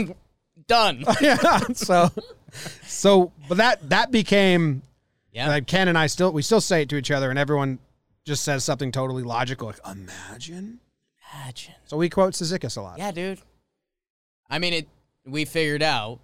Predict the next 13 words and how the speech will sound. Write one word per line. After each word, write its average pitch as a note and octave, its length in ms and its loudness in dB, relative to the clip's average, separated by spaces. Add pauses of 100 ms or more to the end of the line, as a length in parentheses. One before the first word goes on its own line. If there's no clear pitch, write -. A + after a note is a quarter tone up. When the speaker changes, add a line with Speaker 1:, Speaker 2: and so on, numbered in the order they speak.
Speaker 2:
because B2 260 -14 (100)
I C3+ 120 -4
think D#3 160 -4
at D3 80 -4
the C3 60 -8
time C#3 240 -6
he A#2 60 -10
was A2 140 -16
nineteen. B2+ 500 -6
Speaker 1:
Yeah, D#3+ 100 2
he D3 60 -2
was C#3+ 140 -4
young. A#2 300 -4